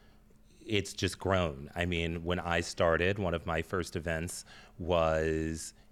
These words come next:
in this room where we're sitting right now. It was called Eat, Drink, Read with Brendan Dorr. Um, and as y-, we've seen the group grow, um, that when we have events in this room, we can't always contain them. In fact, we're having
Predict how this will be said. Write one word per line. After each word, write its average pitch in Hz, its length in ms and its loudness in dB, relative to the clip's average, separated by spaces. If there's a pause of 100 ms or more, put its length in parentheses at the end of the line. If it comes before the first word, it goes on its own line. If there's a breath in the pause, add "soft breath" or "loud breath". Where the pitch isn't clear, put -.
in 95 200 2
this 87 260 2
room 85 280 0
where 85 120 4
we're 82 120 4
sitting 85 300 0
right 85 220 2
now. 82 440 0
It - 260 -20
was 90 100 -6
called 90 200 -2
Eat, 90 140 0
Drink, 87 300 -2
Read 87 260 2
with 92 180 -2
Brendan 85 420 2
Dorr. 85 480 2 (340 loud breath)
Um, 82 540 2 (320 soft breath)
and 87 340 0
as 87 300 0 (360)
y-, 92 120 -4 (160)
we've 92 180 0
seen 85 280 -2
the 82 80 -4
group 85 520 -4
grow, 110 500 2 (340 loud breath)
um, 82 500 2 (260 loud breath)
that 92 240 0
when 90 100 2
we 85 120 4
have 85 180 2
events 85 300 -2
in 101 60 -2
this 85 140 -2
room, 104 120 0
we 135 100 2
can't 87 220 0
always 82 180 0
contain 85 360 -2
them. 95 120 0
In 104 100 -2
fact, 82 240 -2
we're 87 100 2
having 82 280 0